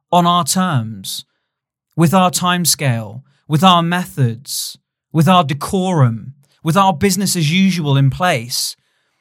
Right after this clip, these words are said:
but from a total, disrupted, flawed, never been here before,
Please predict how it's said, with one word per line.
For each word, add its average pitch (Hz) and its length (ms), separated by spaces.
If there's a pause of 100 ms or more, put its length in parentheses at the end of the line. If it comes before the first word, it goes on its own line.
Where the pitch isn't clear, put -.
(1080)
but 180 160
from 196 560 (240)
a 170 60
total, 208 840 (1400)
disrupted, 185 1040 (540)
flawed, 175 840 (800)
never 190 320
been 185 260
here 170 220
before, 151 680